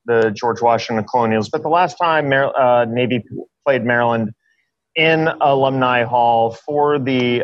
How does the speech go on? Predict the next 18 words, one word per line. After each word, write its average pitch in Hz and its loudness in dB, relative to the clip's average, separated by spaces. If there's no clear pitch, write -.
uh, 117 2
Veterans 113 0
Classic, 113 -2
uh, 113 2
Jalen 120 0
Smith 147 -2
is, 110 -4
I, 120 2
I 117 0
believe, 113 -2
a, 107 0
you 120 -4
know, 104 0
a 101 -8
freshman. 135 -2
Um, 117 -2
you 143 -2
know, 117 -2